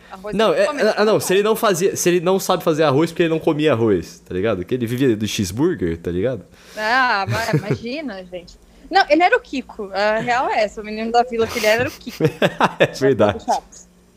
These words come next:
Speaker 2: Verdade.
Speaker 1: Ah, mano, pelo amor de Deus.
Speaker 2: É o que parece,
Speaker 1: Mas o
Speaker 2: né?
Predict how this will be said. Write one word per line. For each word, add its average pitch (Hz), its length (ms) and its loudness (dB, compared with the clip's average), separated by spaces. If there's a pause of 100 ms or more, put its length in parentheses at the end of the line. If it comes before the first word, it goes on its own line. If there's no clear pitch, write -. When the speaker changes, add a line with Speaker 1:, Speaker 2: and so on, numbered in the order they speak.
(420)
Speaker 2:
Verdade. 95 540 2
Speaker 1:
Ah, 202 40 -2
mano, 190 140 -6
pelo 202 200 -4
amor 240 160 -4
de 196 80 -14
Deus. 190 160 -8 (180)
Speaker 2:
É 113 100 -2
o 117 60 4
que - 140 -6
parece, 123 400 2
Speaker 1:
Mas 269 120 2
o - 120 2
Speaker 2:
né? 180 40 -4